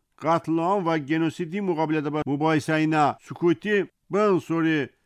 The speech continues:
نوبل پریزش بارده. این نمونه اون نشون دویده که نوبل مکافاتی وجنه پروسس دا سیمبولیکا سیاستون و حقیقی سلح طلبون میانو با مرز و سرحد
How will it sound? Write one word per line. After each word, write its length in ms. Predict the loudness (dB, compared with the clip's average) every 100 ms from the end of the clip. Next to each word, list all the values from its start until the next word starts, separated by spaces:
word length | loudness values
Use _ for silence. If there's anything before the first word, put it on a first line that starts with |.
| -12
نوبل 600 | 0 2 2 4 2 2
پریزش 480 | -2 -2 0 -2 -4
بارده. 460 | -2 -2 -2 -10 -14 _ _ -6
این 380 | -2 0 0 0
نمونه 320 | 0 0 2
اون 320 | 2 0 -2
نشون 320 | -4 -4 -2
دویده 360 | 0 0 0 -4
که 460 | -2 0 0 -2 -8 _ _ -8
نوبل 880 | 0 2 4 4 2 4 2 2 -4 _ -16
مکافاتی 1000 | -6 -4 -2 2 2 2 0 -2 0 -2
وجنه 680 | -2 -2 0 0 0 -2 -2
پروسس 540 | -4 -6 -6 -6 -4
دا 400 | -4 0 2 0 -4 _ _
سیمبولیکا 960 | _ -4 0 0 0 0 0 0 0 0
سیاستون 720 | -2 -2 -2 -2 -4 -4 -2
و 60 | 2
حقیقی 720 | 4 4 0 -2 -2 -2 -4 _ _
سلح 320 | -14 -4 -4 -4
طلبون 500 | -2 -2 -2 -4 -4
میانو 460 | 0 0 0 0 0
با 220 | 2 2
مرز 480 | 0 2 4 4 2
و 120 | -4
سرحد 680 | -4 -2 0 2 2 2